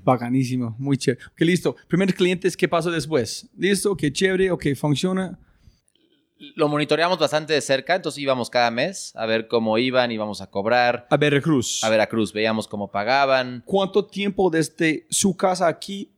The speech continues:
Speaker 1: hasta allá?
Speaker 2: Como once horas.
Speaker 1: Once.
Speaker 2: Sí, porque había unos problemas en la carretera cada
Speaker 1: Ok.
Speaker 2: vez, pero
Speaker 1: Entonces, veintidós horas ida y vuelta.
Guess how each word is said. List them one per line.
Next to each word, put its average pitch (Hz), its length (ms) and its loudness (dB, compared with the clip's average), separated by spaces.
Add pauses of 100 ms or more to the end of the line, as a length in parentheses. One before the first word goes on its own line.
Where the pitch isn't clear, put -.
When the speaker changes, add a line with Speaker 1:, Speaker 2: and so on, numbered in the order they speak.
Speaker 1:
hasta 143 360 2
allá? 139 320 2
Speaker 2:
Como 117 160 2
once 120 200 0
horas. 92 480 -2 (240)
Speaker 1:
Once. 160 480 2
Speaker 2:
Sí, 101 400 -14
porque 104 300 -4
había 101 400 0
unos 98 340 -10 (160)
problemas 95 320 -4
en 90 60 -8
la 87 100 -8
carretera 87 560 -8 (160)
cada 147 160 0
Speaker 1:
Ok. 90 100 -4
Speaker 2:
vez, 82 240 -12
pero 82 280 -20 (100)
Speaker 1:
Entonces, 143 720 0 (300)
veintidós 175 640 0
horas 170 260 4
ida 156 180 0
y 151 60 6
vuelta. 131 480 0